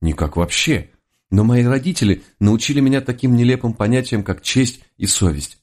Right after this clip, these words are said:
А моя бабушка буквально вбивала в меня их палкой. Поэтому, если я ваш ученик и помощник, то считайте меня заодно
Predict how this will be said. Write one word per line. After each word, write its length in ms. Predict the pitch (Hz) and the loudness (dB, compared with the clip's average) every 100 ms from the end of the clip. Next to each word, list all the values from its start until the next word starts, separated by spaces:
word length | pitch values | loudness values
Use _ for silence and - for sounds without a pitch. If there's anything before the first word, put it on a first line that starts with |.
| - | 0
А 80 | 98 | 2
моя 280 | 107 120 101 | 4 2 0
бабушка 640 | 123 143 107 - 87 78 - | -2 -2 -4 -4 -4 -4 -6
буквально 460 | 101 98 110 131 131 | -2 0 2 2 0
вбивала 600 | 104 98 107 107 156 135 | -2 0 0 0 0 -2
в 100 | 107 | 0
меня 260 | 120 117 | 0 2
их 180 | 123 123 | 0 -4
палкой. 580 | - 143 90 - 76 71 - _ - | -4 -2 -2 -2 -4 -4 -10 _ -4
Поэтому, 340 | 92 98 95 | -2 0 0
если 320 | 92 95 90 90 | 2 2 0 0
я 200 | 92 82 | 0 0
ваш 220 | 78 - | -6 -10
ученик 440 | 87 - 87 76 - | -8 0 0 0 -6
и 40 | |
помощник, 600 | 73 73 110 123 98 - _ _ | -4 0 2 2 -2 -4 _ _
то 100 | 98 | -4
считайте 500 | - 98 120 123 92 | -2 -2 -2 -2 0
меня 240 | 87 85 76 | 0 0 0
заодно 480 | 78 76 101 98 | -2 0 0 -2